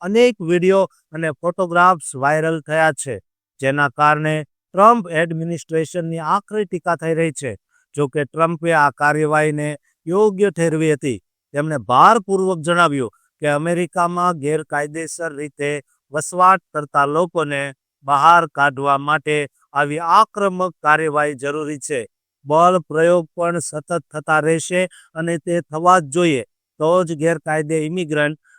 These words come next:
અહીંથી જશે. તેમણે ફરી પોતાનો દાવો દોહરાવ્યો હતો કે ગેરકાયદેસર રહેતા લોકોમાં ઘણા હત્યારા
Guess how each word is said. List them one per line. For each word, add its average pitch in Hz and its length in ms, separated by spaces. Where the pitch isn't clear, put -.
અહીંથી 160 480
જશે. 143 440
તેમણે 165 280
ફરી 175 320
પોતાનો 175 540
દાવો 202 360
દોહરાવ્યો 175 640
હતો 190 180
કે 175 120
ગેરકાયદેસર 175 960
રહેતા 156 380
લોકોમાં 170 720
ઘણા 170 340
હત્યારા 175 600